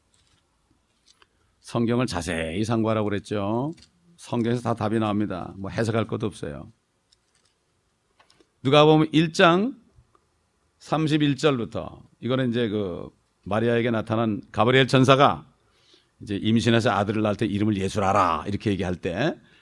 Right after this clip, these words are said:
그러면서 그 예수가 어떻게 될 것인가에 대해서, 어, 이제 얘기하죠. 삼십일 절. "보라, 내가 너의 태 안에 임신하여 한 아들을 낳으리니 그의 이름을 예수라 하라.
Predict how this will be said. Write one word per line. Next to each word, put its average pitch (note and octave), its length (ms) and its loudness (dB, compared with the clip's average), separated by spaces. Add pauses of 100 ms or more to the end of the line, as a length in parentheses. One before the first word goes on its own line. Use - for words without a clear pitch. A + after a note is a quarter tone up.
그러면서 C#3 320 -2
그 D#3+ 120 0
예수가 C3+ 460 0
어떻게 C3+ 220 0
될 B2+ 100 0
것인가에 B2+ 360 -2
대해서, A2+ 580 0 (400)
어, D2+ 480 -12
이제 G2 320 -8
얘기하죠. F2 480 -8
삼십일 C3 400 -2
절. A#2 140 -4
"보라, D3+ 280 4
내가 D3 260 4
너의 E3 680 4
태 F#3+ 280 6
안에 F#3 420 8 (540)
임신하여 F#3 640 8
한 F3 140 6
아들을 D#3+ 320 6
낳으리니 D3 500 6 (340)
그의 F3 300 8
이름을 F3+ 520 8 (260)
예수라 C3+ 520 8
하라. A2 320 2